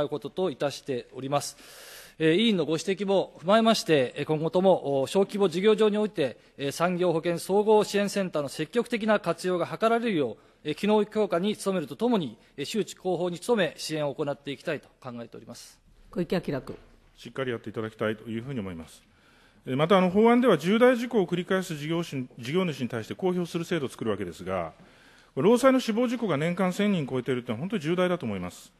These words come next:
Speaker 3: で、建設業について、あの、お聞きしますが、厚労省の報告では、建設業で働く労働者の事故は減っているとなっているんですけれども、しかし全県総連は、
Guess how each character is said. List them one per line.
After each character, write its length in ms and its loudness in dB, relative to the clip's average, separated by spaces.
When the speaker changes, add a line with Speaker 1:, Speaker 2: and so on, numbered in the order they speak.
Speaker 3:
で、 80 -8
建 200 4
設 240 -4
業 140 0
に 80 -2
つ 120 -8
い 80 -4
て、 500 2
あ 80 -4
の、 140 -2
お 60 -4
聞 100 -18
き 80 -20
し 100 -12
ま 80 -6
す 140 -14
が、 260 -2
厚 120 -4
労 180 0
省 160 -2
の 80 -4
報 180 -6
告 220 -8
で 100 -4
は、 360 0
建 220 2
設 220 -6
業 140 0
で 80 0
働 280 -2
く 100 -8
労 160 0
働 140 -2
者 100 -6
の 80 -4
事 100 -12
故 80 -4
は 60 0
減 100 -8
っ 20 -10
て 220 -6
い 40 -2
る 100 -6
と 80 -4
な 100 -2
っ 40 -8
て 160 -10
い 20 -4
る 60 -4
ん 40 -6
で 80 -8
す 100 -14
け 80 -10
れ 80 -12
ど 80 -14
も、 300 -4
し 80 -6
か 60 2
し 40 -10
全 140 2
県 180 0
総 140 -2
連 240 0
は、 280 0